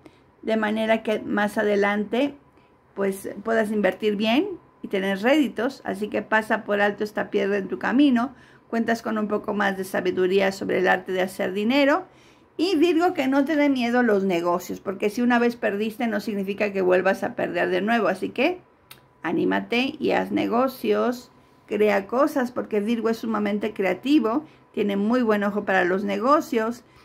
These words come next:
y aparte el dinero como que se le multiplica. Así que, Virgo, si un negocio te salió mal, pues pon otro o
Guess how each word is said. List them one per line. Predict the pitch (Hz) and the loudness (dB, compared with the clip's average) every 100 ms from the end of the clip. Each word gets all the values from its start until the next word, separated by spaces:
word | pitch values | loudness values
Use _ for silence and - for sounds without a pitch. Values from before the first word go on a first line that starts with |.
| - - | -20 -6
y | 214 | -2
aparte | 196 196 208 208 | 0 0 -2 0
el | 214 185 | -4 -2
dinero | 202 196 202 | -2 0 0
como | 202 190 - | -2 -4 -6
que | |
se | 202 190 | -4 -2
le | 175 | 0
multiplica. | 165 175 - 180 175 - 185 | -2 -4 -6 -6 -6 -4 -4
Así | 220 | -4
que, | 226 | -2
Virgo, | 226 240 233 240 - - _ | 2 2 2 0 -4 -20 _
si | - | 0
un | 247 | 4
negocio | 240 220 233 233 233 | 4 4 2 0 -4
te | 202 | -4
salió | 202 202 208 | 0 2 2
mal, | 214 269 - | 2 0 0
pues | 196 | -4
pon | - 202 208 | -2 -2 2
otro | 269 302 240 233 240 | 0 0 2 2 2
o | 233 - 208 202 | 0 0 0 0